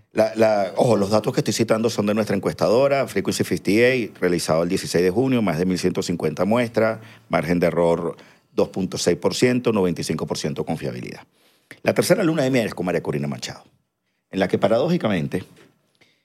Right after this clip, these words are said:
eh, ha venido creciendo en los números de confianza. Sus números de confianza en septiembre del año pasado era treinta por ciento país. Sus números de confianza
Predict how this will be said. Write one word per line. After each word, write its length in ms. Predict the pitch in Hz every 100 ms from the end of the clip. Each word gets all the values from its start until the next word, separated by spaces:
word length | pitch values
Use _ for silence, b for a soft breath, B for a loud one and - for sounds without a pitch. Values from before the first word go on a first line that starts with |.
| _ _ -
eh, 520 | 120 104 101 95 92 - _ _ _ _
ha 180 | 160 151
venido 560 | 151 139 139 160 135 -
creciendo 600 | 107 - 131 123 110 98
en 80 |
los 140 | 95 92
números 360 | 101 98 85
de 100 | 76
confianza. 600 | - 71 - 69 64 - -
Sus 200 | - 104
números 300 | 98 101 127
de 80 | 131
confianza 480 | 107 95 98 92 117
en 80 | 110
septiembre 640 | - - - 117 120 131
del 100 | 110
año 160 | 98 104
pasado 480 | 104 87 71 80 107 b b b
era 220 | 87 98 101
treinta 340 | 85 78 92
por 140 | 98
ciento 320 | - 82 71 -
país. 400 | 123 98 - - _ _ _ _ _ _ _
Sus 200 | - 92
números 240 | 95 107
de 80 | 107
confianza 720 | 107 - 117 117 113 95 -